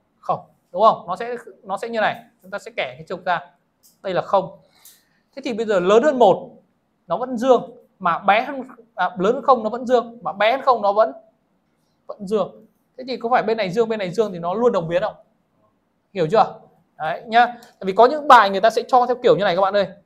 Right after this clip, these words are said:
Đấy, các bạn nhìn nhá. Chúng ta sẽ kéo xuống một chút. Có những bài nó sẽ cho theo kiểu nó cho y phẩy các bạn.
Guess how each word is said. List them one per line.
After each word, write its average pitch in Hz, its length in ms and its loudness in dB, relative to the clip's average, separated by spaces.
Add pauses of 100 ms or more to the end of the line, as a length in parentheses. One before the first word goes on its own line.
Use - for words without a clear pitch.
(400)
Đấy, 170 140 -8
các - 20 -14
bạn - 120 -8
nhìn 180 140 -6
nhá. 202 120 -2 (260)
Chúng 175 100 -14
ta 196 80 -2
sẽ 226 100 -10
kéo 180 200 2
xuống 208 160 -6
một 214 120 -4
chút. 269 140 -2 (600)
Có 190 100 4
những 254 160 -6
bài 208 180 8
nó 190 80 0
sẽ 254 180 -8
cho 233 140 6
theo 226 140 -2
kiểu 165 100 0
nó 143 80 -4
cho 240 140 -2
y 240 140 -4
phẩy 180 240 6
các 170 60 0
bạn. 208 140 2